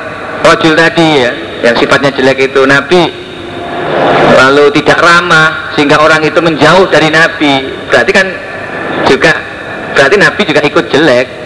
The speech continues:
Nah, adapun orang itu orang yang jelek, urusannya dia. Nah,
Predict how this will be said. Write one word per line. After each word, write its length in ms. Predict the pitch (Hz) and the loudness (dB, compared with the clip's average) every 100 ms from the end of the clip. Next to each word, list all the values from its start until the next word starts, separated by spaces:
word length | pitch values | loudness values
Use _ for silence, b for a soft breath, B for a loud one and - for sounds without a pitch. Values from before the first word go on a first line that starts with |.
| - - | -12 -6
Nah, 1800 | 98 95 95 - - - - - - - - - - - - - 262 254 | -4 -2 -2 -2 0 0 2 2 2 2 2 2 2 2 2 2 2 2
adapun 240 | - 196 185 | 2 2 2
orang 240 | 190 202 | 4 4
itu 160 | 202 233 | 2 4
orang 240 | 208 208 | 4 4
yang 160 | 202 185 175 | 4 2 2
jelek, 320 | 170 247 254 190 | 2 2 2 4
urusannya 400 | 196 208 208 196 | 4 4 2 2
dia. 320 | 170 208 165 127 - - - - - - | 2 2 2 -2 -6 -12 -12 -12 -6 -2
Nah, 240 | 101 92 | 0 0